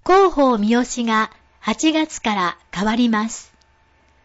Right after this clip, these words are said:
毎月二回、市の情報を皆さんにお届けしている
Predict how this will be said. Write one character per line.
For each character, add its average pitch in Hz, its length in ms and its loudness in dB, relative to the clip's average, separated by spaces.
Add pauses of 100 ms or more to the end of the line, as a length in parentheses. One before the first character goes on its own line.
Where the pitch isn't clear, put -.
(440)
毎 311 200 0
月 - 300 -8
二 285 140 -2
回、 269 340 -4 (240)
市 - 220 -2
の 349 160 0
情 240 240 -2
報 240 220 -2
を 226 360 -2
皆 202 260 0
さ 277 200 -2
ん 214 120 -2
に 185 200 -6 (320)
お 185 80 -6
届 277 380 0
け 262 60 0
し - 100 -12
て 247 220 2
い 226 40 2
る 185 180 -4